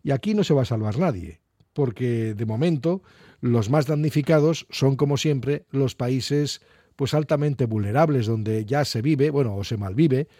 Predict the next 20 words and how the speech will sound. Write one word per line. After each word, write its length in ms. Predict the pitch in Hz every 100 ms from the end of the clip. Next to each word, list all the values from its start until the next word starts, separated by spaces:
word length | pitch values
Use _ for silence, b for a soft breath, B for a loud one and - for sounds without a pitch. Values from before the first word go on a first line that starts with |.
| B -
bajo 260 | 139 120
la 120 | 131
inseguridad 420 | 127 - 110 110 120
alimentaria 680 | 113 104 101 160 135 135
y 100 | 147
donde, 460 | 131 123 117 120 110 B B B B B
digamos 460 | - 123 127 147 151
que 400 | - 147 139 131
los 160 | 131 -
sistemas 360 | 120 151 147
de 100 | 143
protección 440 | 147 151 143 151 147
son 200 | 160 139
escasos, 560 | - 165 165 101 87
porque 280 | - 113 117
no 120 | 107
hay 100 | 139
recursos 640 | 139 110 - 175 - 98 -
para 220 | 107 98
atenderlos. 720 | 90 95 135 160 95 80 -